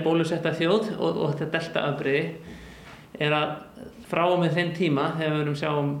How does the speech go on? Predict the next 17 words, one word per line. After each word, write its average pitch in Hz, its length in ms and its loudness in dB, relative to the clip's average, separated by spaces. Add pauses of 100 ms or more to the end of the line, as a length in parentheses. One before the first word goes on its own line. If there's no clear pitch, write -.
(100)
vel 170 160 2
bólusetta 175 480 0
þjóð 175 320 2
og 147 160 0
margir 156 320 0
með 151 140 2
örvunarbólusetningu, 175 840 -2 (200)
að 147 160 -4
þá 156 80 0 (240)
sjáum 160 220 2
við 151 100 2
þessi 147 240 -4
gríðarlegu 160 800 0
sterku 170 320 -2
áhrif 147 320 -2
af 139 240 -6
bólusetningunum 147 720 0